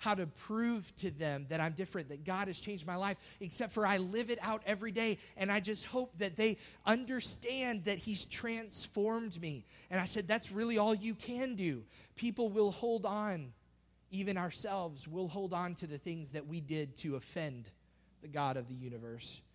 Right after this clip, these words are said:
before we came to him. We'll remember those things. Just because we've let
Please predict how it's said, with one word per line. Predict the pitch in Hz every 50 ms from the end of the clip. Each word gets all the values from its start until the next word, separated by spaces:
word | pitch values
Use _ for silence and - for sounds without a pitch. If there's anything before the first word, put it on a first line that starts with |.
| _ _ -
before | 135 131 - 160 147 135
we | 135 131
came | 120 - 151 135 131 127
to | 131 127
him. | 135 131 127
We'll | 135 143 175 180
remember | 160 170 170 160 170 170 170 156 147
those | 135 135 127 123 -
things. | - 143 127 123 123 - - - - - - -
Just | 190 180 - -
because | 185 170 - 190 180 165 147 135
we've | 160 165 156 139 - - - - - -
let | - 147 165 185